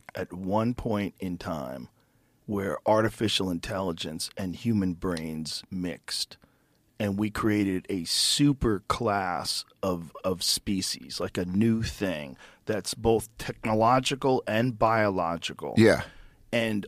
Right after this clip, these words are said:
Speaker 1: only a small number of beings got that.
Speaker 2: I mean, you
Speaker 1: And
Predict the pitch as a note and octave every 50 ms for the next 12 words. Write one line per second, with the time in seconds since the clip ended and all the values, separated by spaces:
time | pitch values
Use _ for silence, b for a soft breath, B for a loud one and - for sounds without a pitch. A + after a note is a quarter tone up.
0 | - - - A#2+ A#2+ A#2 A2+ A2 G#2 F#2+ - - - - A#2+ A#2 A2+ A2 A2 A2
1 | A2 G#2 G2+ F#2+ F#2+ G2+ G2+ G2+ G2+ G2 F2+ E2+ E2 D2 C2 B1 - _ _ _
2 | _ _ _ _ - G#2 G2+ G#2 A2 G#2 A2+ - - A#2+ A#2 A2 G#2 G#2 G2+ F#2
3 | - - - - F#2 F#2 F#2+ - - _ - C#2 C2 - - - - - _ _
4 | _ _ - - F2+ F#2+ F#2 F2 E2+ D#2+ F2 F#2+ F#2+ F#2 F2+ G#2+ -